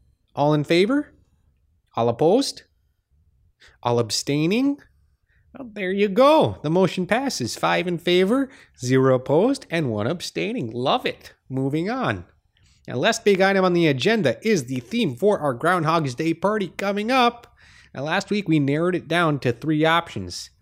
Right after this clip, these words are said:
Sergei's tallied the ballots, and it was a tight race.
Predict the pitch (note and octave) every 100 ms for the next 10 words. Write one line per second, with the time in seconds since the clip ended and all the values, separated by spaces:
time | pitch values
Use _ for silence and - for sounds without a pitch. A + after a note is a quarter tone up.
0 | - - - - C3 C3+ C#3 A#2+ - D3
1 | D#3+ E3 F3 F3+ D#3 C3+ E3+ G3 - B2
2 | A#2+ B2 A#2 - D#3+ D#3+ C#3 D#3 D3 A#2+
3 | G#2 - - F#3+ A#2 D3+ F3+ -